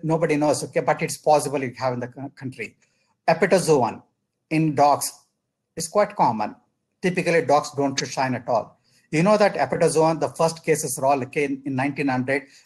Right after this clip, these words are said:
the apetozoan, I was just reading about apetozoan, they all started in India. India is a, you know, land of apetozoanosis.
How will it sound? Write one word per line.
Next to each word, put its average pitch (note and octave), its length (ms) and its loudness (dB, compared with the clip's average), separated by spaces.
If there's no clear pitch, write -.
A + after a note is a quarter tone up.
the D3 60 0
apetozoan, C3 380 2
I - 20 6
was C#3+ 100 4
just F3+ 240 2
reading D#3 220 0
about D3 240 2
apetozoan, C3+ 640 -2
they C#3 60 -6
all D#3 160 4
started C3+ 400 0
in B2+ 100 0
India. A#2+ 400 -2
India F3+ 440 4
is D3+ 160 0
a, D3+ 320 4
you D3+ 100 -2
know, D#3+ 120 6
land C#3+ 320 4
of C#3+ 260 2
apetozoanosis. C3 1160 -2